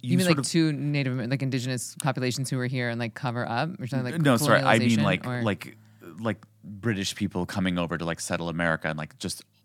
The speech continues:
Speaker 1: all,
Speaker 2: Well, yeah,
Speaker 1: all
Speaker 2: that's
Speaker 1: the
Speaker 2: what I'm saying. Like,
Speaker 1: Yes.
Speaker 2: people coming over and, like,
Speaker 1: No.
Speaker 2: seeing Native American people being naked and being, like, put on clothes.
Speaker 1: Sh-, sure.
Speaker 2: Okay.
Speaker 1: Or just, I just mean, like, proper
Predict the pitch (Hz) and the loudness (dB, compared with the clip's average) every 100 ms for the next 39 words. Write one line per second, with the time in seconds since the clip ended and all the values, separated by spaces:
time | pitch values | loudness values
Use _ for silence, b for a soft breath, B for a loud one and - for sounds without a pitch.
0 | - - - 151 165 151 151 165 135 165 | -16 -14 -6 2 4 6 4 2 2 2
1 | 139 - 139 117 165 147 151 143 143 135 | 2 2 2 2 -2 0 0 0 0 -2
2 | 131 127 - - - - - 139 143 139 | -2 -4 -8 -14 -12 -8 2 4 4 2
3 | 135 143 139 123 127 123 127 127 123 120 | -2 -2 -2 -2 -4 -4 -2 -2 -2 -2
4 | 123 120 120 113 - - - 131 123 123 | -2 -4 -4 -6 -8 -10 -6 -4 -2 -2
5 | 113 - 131 113 123 117 139 - _ - | -6 -4 -4 -4 -4 -4 -4 -10 _ -4
6 | - - - _ - - - 151 113 85 | -2 -2 -6 _ -6 -2 2 4 6 4
7 | 87 - - 139 147 139 123 147 127 - | 2 -2 -6 2 4 4 2 0 0 0
8 | 123 117 - 123 113 101 98 - b b | -2 -2 0 2 2 2 -2 -10 b b
9 | b b b _ _ _ _ _ _ _ | b b b _ _ _ _ _ _ _
10 | _ _ _ _ _ _ _ _ _ _ | _ _ _ _ _ _ _ _ _ _
11 | _ - - 127 117 117 104 | _ -10 0 0 2 0 0